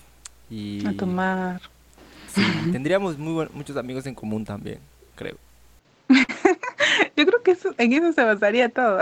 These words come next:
Speaker 2: <laughs> yo creo que en salir y nada más, porque de ahí nosotros no compartimos, o sea, sí compartimos algunas, por ejemplo, series o películas en gustos también,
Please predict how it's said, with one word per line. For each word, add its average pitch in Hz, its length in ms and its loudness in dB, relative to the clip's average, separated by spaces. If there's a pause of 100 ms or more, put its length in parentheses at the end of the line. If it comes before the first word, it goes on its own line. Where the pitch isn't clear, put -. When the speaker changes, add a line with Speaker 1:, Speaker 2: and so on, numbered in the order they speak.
Speaker 2:
<laughs> - 60 -12
yo 247 160 6
creo - 140 -2
que 226 140 -2
en 202 100 -4
salir 196 440 -2
y 208 60 -2
nada 196 280 0
más, 196 220 -4 (420)
porque 208 340 0
de 202 120 0
ahí 220 320 2 (680)
nosotros 262 400 2
no 349 100 2
compartimos, 254 600 -2
o - 80 -4
sea, 233 160 0
sí 269 120 -6
compartimos 254 560 0
algunas, 220 560 0
por 185 160 -2
ejemplo, 196 460 -2 (100)
series 190 380 0
o - 60 -2
películas 165 500 -4
en 170 140 -4
gustos 185 680 0 (580)
también, 180 680 -2